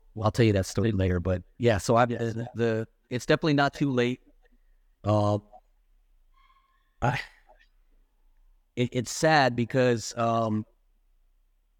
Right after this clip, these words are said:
you know, a lot, a lot of these guys, especially the ones that I'm working with, they didn't wanna file a claim because they didn't feel there was anything wrong with it,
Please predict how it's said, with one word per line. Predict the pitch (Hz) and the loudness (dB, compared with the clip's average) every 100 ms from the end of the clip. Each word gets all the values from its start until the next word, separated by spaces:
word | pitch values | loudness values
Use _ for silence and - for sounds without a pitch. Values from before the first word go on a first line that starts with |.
| _ _ | _ _
you | 131 | 0
know, | 131 127 | 2 4
a | |
lot, | 127 143 147 | 4 2 2
a | 131 | 0
lot | 135 151 | 0 2
of | 165 | 2
these | 131 123 | 0 0
guys, | 117 107 110 107 - - _ _ - | 0 0 0 -2 -6 -14 _ _ -10
especially | 110 147 135 135 | -2 -2 0 0
the | 123 | 2
ones | 117 110 | 2 2
that | 107 | 0
I'm | 104 | 0
working | 101 - 95 | -2 -2 -2
with, | 92 92 - _ _ _ _ | 0 -2 -6 _ _ _ _
they | 101 123 | -2 0
didn't | 117 143 139 | 2 2 4
wanna | 127 123 | 2 0
file | - 117 113 | 2 2 2
a | |
claim | 110 - 107 107 107 | -2 -2 0 2 0
because | 104 107 98 | 0 -2 0
they | 104 | 0
didn't | 95 113 110 107 | 0 0 0 0
feel | - 104 | 0 2
there | 98 | 2
was | 95 92 | 0 0
anything | 95 92 90 | 0 0 0
wrong | 85 82 85 | 0 -2 -6
with | |
it, | - | -12